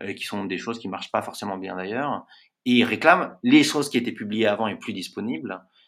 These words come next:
et d'autres choses qui sont, euh, pas encore disponibles ou pas publiées. Et c'est, c'est, c'est un peu ma frustration en tant qu'éditeur, parce que je me dis : « Mais en fait, regardez ce qu'il y a à vos pieds là, il y a déjà beaucoup de choses. » Et, euh, et défendez ce qui sort,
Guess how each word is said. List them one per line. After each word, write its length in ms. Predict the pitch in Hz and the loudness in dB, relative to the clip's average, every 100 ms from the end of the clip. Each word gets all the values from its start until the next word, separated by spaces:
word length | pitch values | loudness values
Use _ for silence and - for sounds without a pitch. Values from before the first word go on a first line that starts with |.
| _ _ 160 | _ _ 4
et 100 | 156 | 6
d'autres 200 | 123 - | 6 4
choses 140 | 262 | 0
qui 120 | - | 0
sont, 360 | - 127 285 123 | -4 -2 -2 -2
euh, 300 | 95 90 - | -4 -8 0
pas 420 | 113 120 113 101 | 0 2 2 2
encore 220 | 98 101 | -2 -6
disponibles 460 | 101 98 113 151 156 | -6 -6 -2 -2 -2
ou 60 | 98 | -6
pas 160 | 98 | -8
publiées. 480 | - 92 98 143 190 - - - - | -8 -12 -4 -4 -4 -14 -20 -20 -10
Et 200 | 110 87 | -8 -8
c'est, 400 | - 107 110 92 | -8 -4 -4 -6
c'est, 340 | 95 - 95 92 | -10 -10 -10 -10
c'est 140 | - | -10
un 100 | 98 | -10
peu 100 | - | -4
ma 140 | 117 95 | -2 -2
frustration 720 | - 104 - 101 98 - 117 | -4 -10 -4 -4 -2 -4 -4
en 80 | |
tant 140 | 107 92 | -4 -8
qu'éditeur, 440 | 98 101 101 87 | -8 -8 -4 -4
parce 140 | - - | -4 -12
que 80 | |
je 40 | 95 | -4
me 60 | |
dis : « 80 | 117 | -2
Mais 80 | 123 | -2
en 40 | |
fait, 140 | 131 - | -4 -8
regardez 560 | 110 107 110 113 143 | -6 -4 -2 0 0
ce 100 | 131 | -2
qu'il 100 | - | -4
y 40 | 101 | -4
a 40 | |
à 60 | 98 | -4
vos 160 | 87 | -10
pieds 300 | 92 - 95 95 | -14 -8 -8 -6
là, 320 | 95 165 208 - - _ | 2 2 2 -12 -20 _
il 60 | 98 | -6
y 20 | |
a 40 | |
déjà 220 | 90 95 160 | -4 -2 -2
beaucoup 460 | 123 117 160 - | -2 -4 -6 -2
de 60 | 151 | -4
choses. » 380 | 143 123 117 - - - - _ - | -2 -2 -4 -12 -18 -20 -20 _ 0
Et, 260 | 143 180 151 | 6 8 8
euh, 480 | 110 104 101 98 104 | 8 4 0 -6 -6
et 100 | 131 117 | -2 -2
défendez 640 | 101 147 143 123 110 117 | 6 6 6 0 0 -2
ce 100 | 113 | -4
qui 120 | - | -8
sort, 480 | - 139 175 190 - | -6 0 0 -2 -8